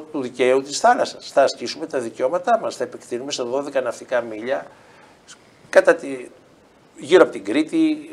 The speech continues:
από την Αλεξανδρούπολη μέχρι το Τέναρο, ε,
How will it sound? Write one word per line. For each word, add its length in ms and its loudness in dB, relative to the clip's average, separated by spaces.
από 260 4
την 260 -8
Αλεξανδρούπολη 640 -2
μέχρι 160 -8
το 100 -8
Τέναρο, 580 4
ε, 400 4